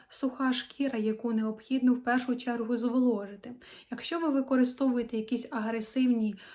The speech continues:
е, пінки, кислотні пінки, пілінги, скраби, Боже збав,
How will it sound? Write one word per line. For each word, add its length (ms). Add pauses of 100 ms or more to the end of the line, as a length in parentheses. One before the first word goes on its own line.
(180)
е, 200
пінки, 560
кислотні 640
пінки, 640 (180)
пілінги, 880
скраби, 600
Боже 400
збав, 380